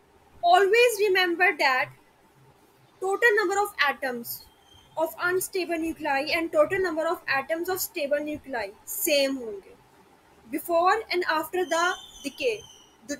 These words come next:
total number of atoms है वो सेम रहेंगे। Because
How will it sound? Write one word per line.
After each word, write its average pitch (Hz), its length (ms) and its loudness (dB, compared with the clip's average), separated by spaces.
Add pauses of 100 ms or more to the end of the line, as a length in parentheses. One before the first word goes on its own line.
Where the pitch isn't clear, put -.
total 427 300 2
number 381 220 2
of 370 40 -4 (160)
atoms 277 300 -4
है 359 80 0
वो 349 120 -6
सेम 320 480 -4
रहेंगे। 214 440 -6 (800)
Because 370 480 2